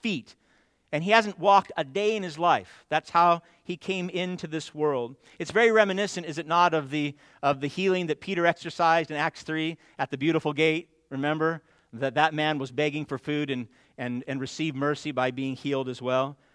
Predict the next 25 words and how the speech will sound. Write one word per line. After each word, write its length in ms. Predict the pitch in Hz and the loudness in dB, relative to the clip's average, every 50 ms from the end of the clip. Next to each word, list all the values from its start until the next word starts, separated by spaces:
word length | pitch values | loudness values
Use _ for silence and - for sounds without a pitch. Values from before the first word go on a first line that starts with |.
| _ _ _ _ | _ _ _ _
Um, 380 | - 127 117 117 113 113 113 - - | -8 -6 -6 -6 -6 -8 -12 -14 -12
most 400 | - 139 165 196 240 262 - - | -6 0 2 2 2 2 0 -2
cripples 360 | - 226 226 - 180 165 139 | -4 -4 -2 -2 -4 -4 -2
in 100 | 151 151 | -4 -6
the 40 | 143 | -6
first 280 | - - 185 175 - | -4 -4 -4 -4 -2
century 420 | - 175 175 170 - - 185 190 190 _ _ _ _ _ _ | -2 -2 -2 -2 -4 -4 -6 -6 -6 _ _ _ _ _ _
Mediterranean 540 | - 151 165 170 165 - 180 170 175 170 165 | -2 0 0 0 -2 -2 -4 -4 -4 -4 -4
culture, 560 | - - 165 165 180 - - 175 180 190 190 - _ _ _ _ _ _ | -2 0 0 0 0 -4 -6 -6 -6 -6 -8 -12 _ _ _ _ _ _
um, 260 | - 135 135 131 139 143 131 | -2 0 0 0 -2 -6 -4
they 340 | 117 160 180 180 180 190 - | 0 2 2 4 2 2 0
required, 560 | - 147 - - - 196 196 196 208 185 185 - _ - | -4 -6 -4 0 2 4 6 6 4 2 0 -4 _ -8
required 380 | 151 160 - - 196 202 208 185 | -8 -4 0 2 4 4 4 2
upon 260 | 151 - 170 165 156 | 0 0 -2 -2 -2
mercy 540 | 156 160 170 180 170 - - 147 123 120 - _ _ _ _ - | 0 2 2 2 2 0 -4 -8 -8 -8 -10 _ _ _ _ -10
to 180 | - 175 156 | -6 -4 -2
live 360 | 143 139 156 160 165 147 131 117 | -2 2 2 2 2 2 0 0
day 260 | 160 156 160 160 151 | 2 2 2 2 0
to 140 | - - 143 | -4 -6 -4
day, 360 | 131 147 131 110 117 117 - _ _ _ _ _ _ _ | -2 -2 -2 -2 -4 -8 -16 _ _ _ _ _ _ _
the 80 | - 131 | -6 -2
mercy 340 | 143 160 170 165 - 160 | 0 0 0 -2 -2 -4
of 100 | 147 123 | -6 -4
people 420 | - 170 165 160 - 156 151 147 143 | -4 -6 -8 -6 -4 -4 -4 -4 -4
and 400 | - 147 143 143 139 139 139 135 | -4 -4 -2 -2 -4 -4 -6 -10